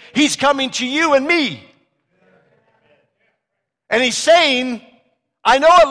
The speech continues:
looks bad, I know it feels bad, but I'm here. And you're here. And I want to do things through you. And you don't have to be afraid.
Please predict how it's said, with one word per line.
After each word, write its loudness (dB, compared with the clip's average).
looks 0
bad, 2
I 2
know 4
it 0
feels -2
bad, -2
but 2
I'm 6
here. 0
And -2
you're 0
here. -2
And 2
I 4
want 0
to -2
do 2
things -4
through 0
you. 2
And -4
you 0
don't 2
have -2
to -4
be -6
afraid. -4